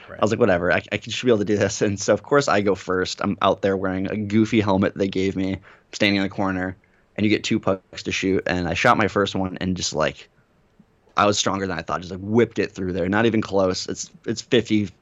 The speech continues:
Speaker 2: plus feet, it feels like, from the center ice.
Speaker 1: Embarrassing.
Speaker 2: Um, and really embarrassing, truly bad.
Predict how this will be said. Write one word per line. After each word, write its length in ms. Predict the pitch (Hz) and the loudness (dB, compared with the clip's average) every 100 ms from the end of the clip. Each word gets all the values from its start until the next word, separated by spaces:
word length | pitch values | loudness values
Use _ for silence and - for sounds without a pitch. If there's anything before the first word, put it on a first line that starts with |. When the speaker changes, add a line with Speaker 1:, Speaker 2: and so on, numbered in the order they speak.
| _ | _
Speaker 2:
plus 300 | - 104 92 | -2 0 0
feet, 240 | - 101 82 | -2 -2 -2
it 80 | 85 | -2
feels 200 | 101 95 | -2 -2
like, 140 | 87 | -4
from 200 | - 87 | -4 -4
the 60 | 98 | -4
center 220 | 90 87 | -4 -2
ice. 260 | 80 - - - - | -4 -6 -12 -20 -18
Speaker 1:
Embarrassing. 320 | 101 90 95 | -16 -6 0
Speaker 2:
Um, 440 | 95 92 90 87 90 _ _ _ 113 | 2 0 -2 -6 -10 _ _ _ -4
and 140 | 107 | 4
really 180 | 120 101 | 6 6
embarrassing, 400 | 87 76 78 92 | 2 -2 -4 -6
truly 280 | - 110 95 | 0 0 2
bad. 340 | 90 87 95 | 0 0 -4